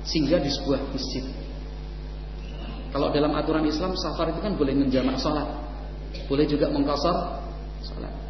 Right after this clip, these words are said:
Tapi ternyata masyarakat itu belum begitu mengenal tentang sholat itu bisa dijamak, zuhur sama asar di satu waktu,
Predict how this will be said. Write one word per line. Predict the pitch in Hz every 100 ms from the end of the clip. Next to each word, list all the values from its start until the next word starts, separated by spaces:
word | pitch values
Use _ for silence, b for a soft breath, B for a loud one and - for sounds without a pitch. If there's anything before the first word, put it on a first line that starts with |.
| - -
Tapi | 180 208
ternyata | 214 214 220 214
masyarakat | 202 202 202 202 202
itu | 233 226 - -
belum | 151 180 -
begitu | 156 -
mengenal | 175 180 185 175 135 123
tentang | 139 139 143 139 - - - - -
sholat | - 139 143 147
itu | 170
bisa | 139 123 127
dijamak, | 117 127 107 113 113 -
zuhur | 123 117
sama | 127 117 113 117
asar | - 139
di | 123
satu | 120 120
waktu, | 120 -